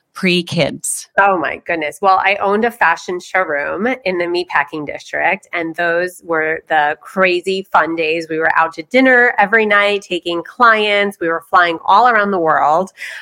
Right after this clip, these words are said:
Speaker 2: um, showing our lines, you know, to stores and selling to, like, top-end, uh, stores.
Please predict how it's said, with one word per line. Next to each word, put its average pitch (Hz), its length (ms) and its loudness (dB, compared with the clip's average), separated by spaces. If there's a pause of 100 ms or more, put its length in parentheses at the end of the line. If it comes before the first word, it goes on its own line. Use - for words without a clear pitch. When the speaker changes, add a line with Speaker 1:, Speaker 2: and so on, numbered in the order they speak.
Speaker 2:
um, 170 300 2
showing 190 400 2
our 175 240 2
lines, 165 640 0
you 185 160 -2
know, 160 120 -2 (120)
to 160 280 -4
stores 165 720 2
and 165 220 -2
selling 165 400 0
to, - 100 -10
like, 156 300 -2
top-end, 160 840 -2 (420)
uh, 156 260 2
stores. 170 760 0